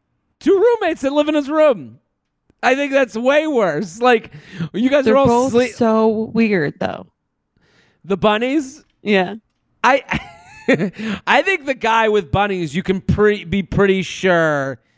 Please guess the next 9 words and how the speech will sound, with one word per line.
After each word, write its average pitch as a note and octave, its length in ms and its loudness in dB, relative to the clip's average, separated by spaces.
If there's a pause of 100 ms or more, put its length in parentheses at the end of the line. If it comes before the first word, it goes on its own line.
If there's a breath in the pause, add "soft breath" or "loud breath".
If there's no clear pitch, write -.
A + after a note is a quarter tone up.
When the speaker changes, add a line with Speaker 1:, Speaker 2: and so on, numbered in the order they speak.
(460)
Speaker 1:
he's F3 500 -4
into F3+ 340 -2
something D#3+ 500 -4
weird D#3 340 -4
sexually. G2 800 -8
Just, - 280 0
Speaker 2:
Like F3+ 180 -12
Speaker 1:
just - 200 -20
the G3+ 80 4